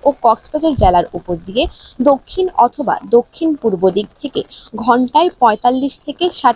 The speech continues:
কিলোমিটার বেগে অস্থায়ীভাবে দমকা অথবা ঝড়ো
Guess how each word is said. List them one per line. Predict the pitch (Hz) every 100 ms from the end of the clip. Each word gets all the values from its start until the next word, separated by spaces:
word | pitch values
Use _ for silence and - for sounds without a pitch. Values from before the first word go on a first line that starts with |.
| _
কিলোমিটার | 262 254 240 240 240
বেগে | 214 220 247 370 _ _ -
অস্থায়ীভাবে | 240 240 - 311 311 - 247 226
দমকা | 220 214 208 247 -
অথবা | 202 - 196 208 - - -
ঝড়ো | 233 - 277